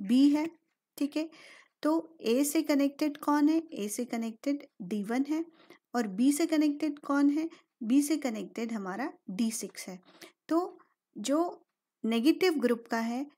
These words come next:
वो डी सिक्स कंडक्ट करेगा और जो पॉजिटिव ग्रुप का है वो डी वन कंडक्ट करेगा। तो इस तरीके से कंडक्शन कौन कर रहा है? डी वन, डी वन से लोड, लोड से डी सिक्स और इस तरीके से हमारा सर्किट कंप्लीट हो रहा है।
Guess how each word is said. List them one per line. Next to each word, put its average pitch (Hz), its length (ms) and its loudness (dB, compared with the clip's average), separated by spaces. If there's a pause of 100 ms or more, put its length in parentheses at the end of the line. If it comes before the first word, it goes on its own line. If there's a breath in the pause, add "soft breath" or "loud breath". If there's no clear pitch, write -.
(180)
वो 240 80 2
डी 208 220 -2
सिक्स 285 300 -2
कंडक्ट 294 360 4
करेगा 302 380 0
और 240 240 -2
जो 226 160 -4
पॉजिटिव 226 540 0
ग्रुप 254 260 -4
का 220 120 -2
है 226 200 -4
वो 269 160 2
डी 220 220 -2
वन 202 180 -6
कंडक्ट 180 400 -10
करेगा। 185 340 -10 (540 loud breath)
तो 294 80 0
इस 320 140 2
तरीके 302 320 2
से 302 140 -2
कंडक्शन 220 640 0
कौन 277 240 2
कर 269 140 -2
रहा 262 120 -2
है? 285 140 2
डी 208 240 -4
वन, 277 280 4
डी 208 200 -2
वन 214 200 -4
से 220 180 -6
लोड, 233 420 -2
लोड 214 280 -4
से - 180 -6
डी 208 260 -6
सिक्स 311 360 -6 (440 soft breath)
और 285 160 2
इस 277 200 -2
तरीके 202 280 -8
से 214 120 -8
हमारा 185 220 -6
सर्किट 190 420 -10
कंप्लीट - 420 -12
हो - 60 -12
रहा - 140 -12
है। - 60 -16